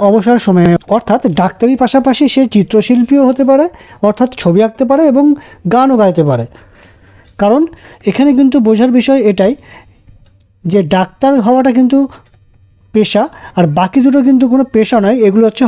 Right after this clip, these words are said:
হবি। তো সুতরাং তাহলে আমাদের ডায়াগ্রামটা কেমন হবে? তো সুতরাং তাহলে আমরা একটা এখানে প্রথমে চিত্র আঁকবো, যেটা হচ্ছে ডাক্তার, এর সঙ্গে আরও একটা বৃত্ত আমরা নেব,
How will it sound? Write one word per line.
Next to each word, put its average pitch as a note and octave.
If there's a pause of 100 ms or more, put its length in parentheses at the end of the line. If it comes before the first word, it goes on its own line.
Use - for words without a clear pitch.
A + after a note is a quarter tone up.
হবি। G#3 (720)
তো -
সুতরাং B3 (120)
তাহলে A#3+
আমাদের G#3+ (120)
ডায়াগ্রামটা F#3+
কেমন C4
হবে? B2 (480)
তো -
সুতরাং A#3+ (100)
তাহলে A#3+ (140)
আমরা G#3+
একটা B3+ (180)
এখানে A3 (100)
প্রথমে A#3 (540)
চিত্র A3 (120)
আঁকবো, E3+ (600)
যেটা G#3
হচ্ছে A#3+ (140)
ডাক্তার, F#3+ (880)
এর A3+ (100)
সঙ্গে B3+ (140)
আরও A3
একটা B3+
বৃত্ত A3+ (100)
আমরা A3
নেব, F3+